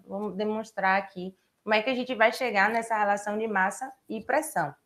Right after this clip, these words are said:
Né, P V, né, pressão vezes volume é igual a N R T, número de moles, a constante do gás e a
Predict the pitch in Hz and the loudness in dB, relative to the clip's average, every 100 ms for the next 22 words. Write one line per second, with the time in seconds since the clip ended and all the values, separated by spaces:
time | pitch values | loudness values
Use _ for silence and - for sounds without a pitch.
0 | _ _ _ _ _ 190 196 202 226 214 | _ _ _ _ _ -2 -2 0 -2 0
1 | 233 247 339 381 208 190 196 196 202 190 | 2 4 4 2 -4 -2 -4 -2 -4 -2
2 | 190 175 185 190 185 180 180 175 175 175 | -4 -2 0 2 0 -2 -4 -2 0 0
3 | 175 180 185 208 220 226 247 262 240 202 | 0 -4 -4 -4 -4 0 2 2 0 -4
4 | 185 185 220 247 226 226 240 226 220 226 | -4 -4 -2 2 6 6 6 0 -4 -4
5 | 220 - 196 202 214 202 180 180 196 226 | -12 -8 -10 -10 -8 0 2 2 0 2
6 | 190 | 2